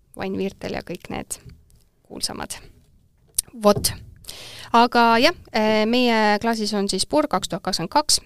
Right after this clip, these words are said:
äh, hea lihtne, siukene roheline õun tuleb välja, natukene siukene nektariini on ju, äh, hea selline, ütleme niimoodi, et isegi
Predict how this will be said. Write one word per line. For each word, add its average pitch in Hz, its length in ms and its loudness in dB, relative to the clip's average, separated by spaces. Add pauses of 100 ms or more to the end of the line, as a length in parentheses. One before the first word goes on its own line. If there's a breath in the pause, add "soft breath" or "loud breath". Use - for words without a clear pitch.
(260)
äh, - 140 -8
hea 220 220 2 (100)
lihtne, 233 300 -2
siukene 185 500 -4
roheline 180 540 -2 (480)
õun 311 180 0
tuleb 262 220 -2
välja, 240 320 0 (580 loud breath)
natukene 214 400 -2
siukene 190 720 -2
nektariini 262 800 0
on 254 140 2
ju, 254 200 4 (400 soft breath)
äh, 208 320 0
hea 233 580 2
selline, 196 600 -2 (880 soft breath)
ütleme 269 240 -2
niimoodi, 233 320 0
et 190 140 -6
isegi 196 580 0